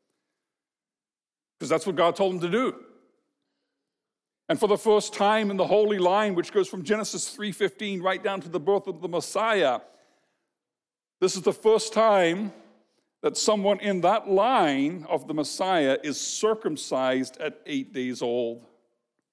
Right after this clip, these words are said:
Well, there were other people in the camp, I'm sure, children by this time that had been circumcised at eight days old. But this is the first one in the line of the Lord Jesus Christ.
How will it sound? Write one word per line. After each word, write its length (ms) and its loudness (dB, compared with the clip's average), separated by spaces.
Well, 140 -4
there 80 -2
were 100 2
other 200 2
people 280 -4
in 80 -4
the 80 -6
camp, 380 -4
I'm 100 -10
sure, 460 -6
children 380 -6
by 120 0
this 180 -10
time 220 -6
that 120 -4
had 160 -6
been 120 -10
circumcised 580 -10
at 120 -14
eight 140 -12
days 220 -10
old. 340 -4
But 120 -8
this 140 -4
is 100 -10
the 100 -6
first 440 -4
one 320 -2
in 180 -8
the 80 0
line 640 0
of 220 -6
the 60 -6
Lord 520 -4
Jesus 420 -12
Christ. 280 -20